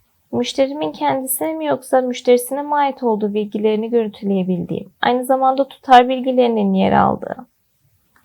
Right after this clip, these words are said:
durum bilgisi yani carimin kayıt olarak girdiğim çekine ait işlemini ilk nerede başlattı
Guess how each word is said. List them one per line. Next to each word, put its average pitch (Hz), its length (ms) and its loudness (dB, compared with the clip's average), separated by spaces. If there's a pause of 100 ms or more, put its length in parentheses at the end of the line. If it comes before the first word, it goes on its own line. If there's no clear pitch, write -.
(260)
durum 254 300 6
bilgisi 262 460 -2
yani 240 440 0
carimin 233 640 0 (1400)
kayıt 240 340 2
olarak 254 440 6
girdiğim 208 500 -2
çekine 247 480 -4
ait 202 520 0 (1300)
işlemini 240 680 2
ilk 285 300 -2 (180)
nerede 254 360 6
başlattı 254 840 2